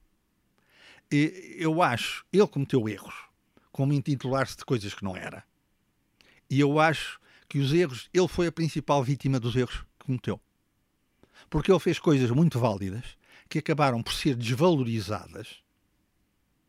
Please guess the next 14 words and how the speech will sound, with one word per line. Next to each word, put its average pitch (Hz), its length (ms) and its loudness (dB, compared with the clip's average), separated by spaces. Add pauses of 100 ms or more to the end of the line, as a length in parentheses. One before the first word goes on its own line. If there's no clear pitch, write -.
(460)
aproveitando, 165 840 2
por 151 160 0
outros 175 320 4
aproveitarem 175 680 0
os 160 120 -4
erros 170 220 -4
que - 100 -8
ele 180 60 -2
fez. - 400 -12 (1400)
E 120 100 -2
quando 220 280 0
uma 208 180 2
pessoa 151 240 -2
quer 147 200 0